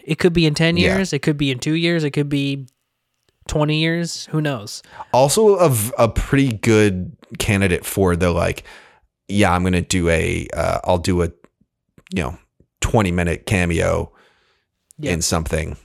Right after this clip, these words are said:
Speaker 1: Yeah.
Speaker 2: You know, just because, like, oh yeah, my friend, like, wanted me to come st-, do this role for him. So, like, whatever, you know?
Speaker 1: Yeah. You know, it's funny. Both him and Will Smith did that same cameo in Anchorman Two. <laughs>
Speaker 2: Yeah.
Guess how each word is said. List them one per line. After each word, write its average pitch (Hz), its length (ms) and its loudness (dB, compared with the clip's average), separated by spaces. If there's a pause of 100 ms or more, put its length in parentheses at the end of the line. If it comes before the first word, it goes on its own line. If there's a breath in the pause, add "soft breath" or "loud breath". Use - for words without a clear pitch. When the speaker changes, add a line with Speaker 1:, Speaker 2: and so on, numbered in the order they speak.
(140)
Speaker 1:
Yeah. 156 240 -4 (800)
Speaker 2:
You 98 80 0
know, 78 200 -2
just - 180 -4
because, 95 380 0
like, 82 240 0
oh 92 120 2
yeah, 85 200 0
my 80 160 -2
friend, 80 400 -6 (100)
like, 82 220 -6
wanted 80 240 -6
me 82 100 -6
to 76 100 -6
come 65 400 -10 (200)
st-, - 280 -8
do 82 140 -4
this - 240 -6
role 82 220 -2
for 73 160 -4
him. 73 200 -6
So, 64 280 -6
like, 64 200 -12
whatever, - 440 -6
you 78 80 -12
know? 53 160 -12 (480)
Speaker 1:
Yeah. 151 300 -2 (1040)
You 147 100 -10
know, 156 60 -6
it's - 100 -8
funny. 156 400 -6
Both 147 280 -6
him 151 260 -4
and 143 260 -6
Will 139 160 -2
Smith 143 460 -6 (100)
did 135 240 -6
that 131 300 -2
same 139 340 -4
cameo 147 640 -4
in 139 340 -6
Anchorman 131 480 -6
Two. 131 240 -6 (380 loud breath)
<laughs> - 360 -18
Speaker 2:
Yeah. 127 180 2